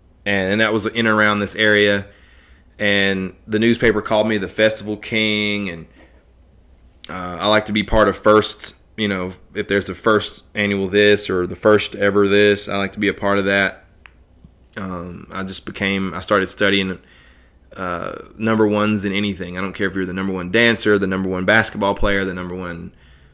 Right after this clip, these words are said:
chess player, the number one karate guy or gal. I didn't care. I wanted to see what, if I had anything like you, could I tap into that? What made those people tick, you know? And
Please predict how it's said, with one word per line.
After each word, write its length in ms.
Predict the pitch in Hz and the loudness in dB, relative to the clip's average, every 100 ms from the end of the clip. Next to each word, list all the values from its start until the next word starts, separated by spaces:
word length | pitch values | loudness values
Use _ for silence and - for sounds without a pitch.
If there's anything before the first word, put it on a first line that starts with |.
| _ | _
chess 300 | - 127 113 | 0 2 2
player, 440 | - 117 110 107 104 | 2 4 6 6 4
the 100 | 98 | 2
number 220 | 98 95 | 0 0
one 420 | 95 90 87 80 | -2 -4 -6 -10
karate 520 | - 101 95 107 101 | -6 0 4 4 4
guy 400 | 104 107 107 101 | 4 4 6 6
or 120 | 98 | 4
gal. 580 | 95 104 104 101 101 98 - | 4 4 4 4 2 -2 -6
I 100 | 92 | -2
didn't 220 | 98 98 | -2 -2
care. 280 | 104 92 87 | -2 0 0
I 40 | |
wanted 200 | 95 98 | -2 -4
to 60 | 95 | -6
see 220 | - 101 | -6 -4
what, 340 | 95 101 90 - | -2 -2 -2 -6
if 140 | 101 | 0
I 140 | 110 | 2
had 120 | 107 98 | 2 0
anything 640 | 107 104 104 101 98 98 _ _ - | -4 -2 -2 -2 -4 -8 _ _ -4
like 300 | 104 101 - | 0 0 0
you, 360 | 104 98 90 90 | -2 0 -2 -8
could 160 | - | -6
I 80 | 95 | -6
tap 300 | 92 98 95 | -4 -4 -4
into 160 | 95 90 | -6 -4
that? 240 | 92 85 | -4 -4
What 160 | 104 90 | -4 -2
made 300 | 104 104 98 | 0 -2 -2
those 180 | 98 | -4
people 300 | 95 101 92 | -4 -10 -10
tick, 400 | 85 - 95 - | -8 -4 -4 -6
you 80 | - | -12
know? 180 | 90 87 - - - - - _ _ - - _ - | -12 -12 -16 -20 -20 -20 -20 _ _ -20 -20 _ 0
And 400 | 131 131 135 | 4 4 2